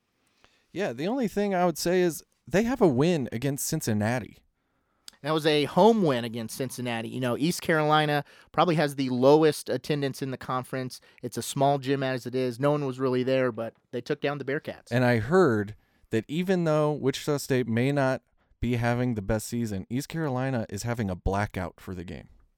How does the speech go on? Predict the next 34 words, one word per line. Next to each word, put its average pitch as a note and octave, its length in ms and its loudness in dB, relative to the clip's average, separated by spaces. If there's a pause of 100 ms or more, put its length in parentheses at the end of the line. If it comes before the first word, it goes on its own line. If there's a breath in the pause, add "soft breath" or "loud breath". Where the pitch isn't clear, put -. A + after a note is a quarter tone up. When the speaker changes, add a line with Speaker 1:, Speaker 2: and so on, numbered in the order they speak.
(420 loud breath)
Speaker 2:
And G#3 80 -4
that's D#4 100 -6
been E4 120 2
a A#3 40 -6
common A3+ 260 2
theme. G3+ 300 2
UConn F#3 440 2
had F#3 160 2
a D3 40 0
whiteout. D#3+ 540 0
I C#3 60 2
mean, C#3+ 220 2 (320 loud breath)
I, C3+ 160 4
we D3 160 4
talked G3 260 2
about D#3 240 4
this D#3+ 180 0
on D3 120 2
a C3+ 40 -2
show D3 260 4
maybe C#3+ 260 2
a A#2 40 2
couple C#3 300 0
weeks C#3 280 0
ago, B2+ 280 2
but B2 260 -2
that A#2+ 300 -4
brand F3+ 500 2
Wichita C#3 460 -4
State B2 360 -4
or B2 100 -2
the A#2+ 100 -6
program D#3 640 0
that B2 200 -2